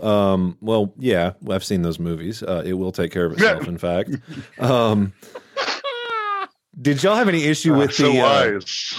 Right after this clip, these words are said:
Speaker 1: the Obi-Wan? I guess we kinda touched on this with the re-, letting Reva stay alive, but Obi-Wan doing the, uh, "The only protection he needs now is you and Beru."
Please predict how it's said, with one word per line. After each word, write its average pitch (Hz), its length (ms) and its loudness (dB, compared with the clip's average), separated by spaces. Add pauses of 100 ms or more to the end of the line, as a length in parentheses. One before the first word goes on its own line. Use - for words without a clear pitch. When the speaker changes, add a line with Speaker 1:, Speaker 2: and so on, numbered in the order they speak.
(100)
Speaker 1:
the 117 180 2
Obi-Wan? 127 760 2
I 120 100 -2
guess 151 260 0
we 139 80 4
kinda 120 240 2
touched 117 300 0
on 110 100 4
this 104 180 2
with 104 140 -2
the 101 100 2
re-, 101 220 2
letting 95 360 0
Reva 90 280 2
stay 90 220 -2
alive, 82 460 0
but 107 100 -2
Obi-Wan 95 500 2
doing 90 320 2
the, 85 180 0
uh, 82 320 0
"The 110 140 2
only 202 220 4
protection 135 500 0
he 107 160 2
needs 107 360 0
now 104 260 2
is 87 180 0
you 107 340 4
and 87 220 -2
Beru." 87 480 -2